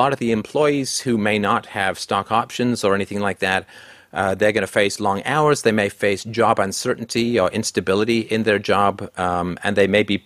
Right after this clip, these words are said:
put in situations where they feel that to tell the truth is to harm their careers, and that is not something that you really wanna be put in, in, in that position.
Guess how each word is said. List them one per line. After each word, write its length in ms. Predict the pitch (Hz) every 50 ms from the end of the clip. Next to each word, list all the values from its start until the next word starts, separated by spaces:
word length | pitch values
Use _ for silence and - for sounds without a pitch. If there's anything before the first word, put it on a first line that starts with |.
| _ _ _
put 260 | - - 147 - -
in 180 | - 123 120
situations 800 | 117 - - 117 - - 110 104 101 104 101 - - 104 98 -
where 500 | 104 95 95 98 98 98 95 92 98 98 - - - - - - - - - _ _ _ _ _ _ _ _ _ _ _ _ _ _ _ _ _ _ _ _ _ _ _ _ _ _
they 460 | 123 117 107 123 120 113 113 117 110
feel 760 | 98 - - - - 135 127 127 127 117 113 110 110 107 90 - _ _ _ _ _ _ _ _ _ _ _ _ _ _ _
that 220 | - 113 123 110 -
to 100 | - 117
tell 240 | - - 147 127
the 100 | 120 110
truth 440 | 110 - - - 214 196 156 135 -
is 180 | - 131 127 -
to 140 | - - 123
harm 300 | - - 131 123 120 117
their 120 | 113 110
careers, 640 | - - - 110 104 117 104 92 90 87 - - -
and 160 | 107 107 101
that 200 | 107 117 127 139
is 120 | 135 -
not 180 | 127 120 101 -
something 360 | - - 120 110 - 110 101
that 140 | 95 90 80
you 120 | 95 101
really 300 | 95 90 101 110 107 98
wanna 240 | 92 90 92 92 92
be 300 | 82 - 95 92 90 85 - - - - - - _ _ _
put 160 | - 120 107
in, 220 | 104 98 92 95 - _
in, 180 | 104 101 98 92
in 160 | - 95 98
that 180 | 92 92 85 -
position. 440 | - 90 - 107 - - - -